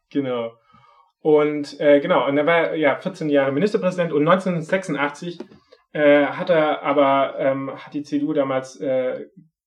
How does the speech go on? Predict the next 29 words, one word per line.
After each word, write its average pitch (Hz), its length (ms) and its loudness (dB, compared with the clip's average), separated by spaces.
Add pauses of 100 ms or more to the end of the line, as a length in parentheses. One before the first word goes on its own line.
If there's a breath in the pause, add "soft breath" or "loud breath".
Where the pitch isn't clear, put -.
sechs 156 260 -6
Prozent 156 380 -4
verloren 151 420 0
und 143 140 -4
nur 143 100 -2
noch 135 140 -6
knapp, 165 360 -10 (100)
ähm, 127 760 -6 (280)
mit 143 300 -8
der 139 100 -10
F - 120 -12
D 147 80 -8
P 151 160 -8
eine 139 100 -2
Mehrheit 147 360 -4
haben 120 180 -8
können, 139 220 -6
weil 123 160 0
für 143 100 -10
die 135 80 -4
S 139 120 -8
P 147 80 -2
D 160 260 -2 (440 loud breath)
neunzehnhundertsechsundachtzig, 151 1080 -2
äh, 131 420 0
zum 143 140 -10
ersten 156 260 -6
Mal, 131 400 -6
ähm, 127 500 -10